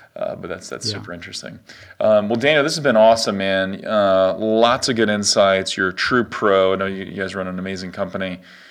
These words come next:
Speaker 1: Um, any, any resources, tools, any things you offer as an agency that we should mention to listeners?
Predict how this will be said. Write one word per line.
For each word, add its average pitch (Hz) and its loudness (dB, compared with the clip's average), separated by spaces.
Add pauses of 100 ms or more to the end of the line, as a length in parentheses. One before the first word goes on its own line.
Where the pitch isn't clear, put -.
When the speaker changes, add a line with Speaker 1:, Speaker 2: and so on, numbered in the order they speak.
(340)
Speaker 1:
Um, 98 -2
any, 95 -8 (640)
any 185 0
resources, 127 0 (1160)
tools, 131 2
any 123 0
things 101 -2
you 117 2
offer 113 4 (560)
as 107 6
an 104 0
agency 113 -2
that 110 -4
we 104 -4
should 104 -6
mention 113 -6 (520)
to 123 -4
listeners? 113 -4